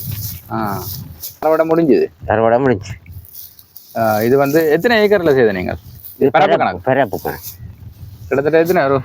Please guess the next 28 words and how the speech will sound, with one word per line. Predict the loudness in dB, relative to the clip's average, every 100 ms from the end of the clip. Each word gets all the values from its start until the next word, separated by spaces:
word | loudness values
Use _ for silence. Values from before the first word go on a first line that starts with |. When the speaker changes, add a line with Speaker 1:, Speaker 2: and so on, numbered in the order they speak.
| -2
Speaker 1:
ஆறு, | 2 4
ஏழு | 4 4
ஏக்கர் | 4 4
விட்டா | 4
வரும் | 0 0
தானே? | -4 -6 _ _ -18 -18 -20 -20 -4
நான் | 0 0
அஞ்சு? | -2 -2 -2 -4 -6 _ _
Speaker 2:
அஞ்சுக்குள்ள. | 0 2 2 2 2 -4 -10 -10
Speaker 1:
அஞ்சுக்குள்ள | -4 0 2 2
வரும் | 0 0
தானே? | -4 -4 0
Speaker 2:
ம். | 2 2 -2 -8 -18 -20 _
Speaker 1:
ஆ, | -4
பாருங்க. | -2 -2 -2 -6 -8 -20 _ -20 -20 -10
இதை | -2 0
வந்து | 2 2 2 2 0 -6 _ -20 _ _ _ -20 -8
எல்லா | -2 0 0
இ-, | 2 2
இதெல்லாமும் | 4 4 4 2
கூட | 2 4
தானே? | 2 0 0
Speaker 2:
ஓ, | 2 2
இது. | 0
Speaker 1:
இதெல்லாம் | 0 0 0
புடுங்கி | 0 2
வச்சிருக்கிறீங்க. | 0 0 0 2 2
Speaker 2:
ஓ. | 2 0 -4